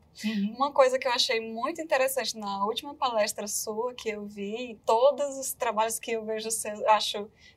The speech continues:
Speaker 2: fascinantes, cada um com um viés diferente sobre a paz, e a gente vai entendendo o quanto é complexo.
Speaker 1: Uhum.
Speaker 2: É,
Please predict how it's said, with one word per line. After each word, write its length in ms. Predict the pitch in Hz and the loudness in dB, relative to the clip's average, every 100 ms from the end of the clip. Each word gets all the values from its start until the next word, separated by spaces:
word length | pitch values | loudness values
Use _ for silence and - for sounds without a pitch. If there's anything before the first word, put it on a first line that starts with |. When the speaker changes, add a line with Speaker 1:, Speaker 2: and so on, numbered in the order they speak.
| _ | _
Speaker 2:
fascinantes, 800 | - 302 320 - 226 208 220 - | 4 4 4 -2 -4 -4 -4 -6
cada 340 | - 214 214 | -6 -4 -2
um 140 | 214 | -2
com 420 | 214 262 233 226 220 - | -6 -12 -12 -16 -20 -14
um 140 | 233 | -8
viés 600 | 208 226 208 202 220 220 | -4 0 4 6 4 4
diferente 480 | 214 - 208 202 214 | -4 0 0 0 -2
sobre 240 | - 208 | -2 0
a 80 | 214 | -2
paz, 340 | 214 190 202 208 | -2 -4 -2 -2
e 40 | |
a 80 | 208 | -4
gente 200 | 214 - | -4 -4
vai 120 | 214 | -4
entendendo 420 | 208 208 208 214 - - - - | -4 -8 -8 -12 -16 -20 -20 -2
o 140 | 302 302 | 0 2
quanto 360 | 294 294 294 | 2 0 0
é 120 | 302 | -4
complexo. 800 | 294 311 330 294 226 190 190 - | -2 -4 -4 0 2 0 -2 -10
Speaker 1:
Uhum. 460 | - 208 196 196 190 226 _ | -6 -2 -2 -4 -8 -12 _
Speaker 2:
É, 600 | - 214 214 220 220 208 | -10 -6 -4 -2 -4 -6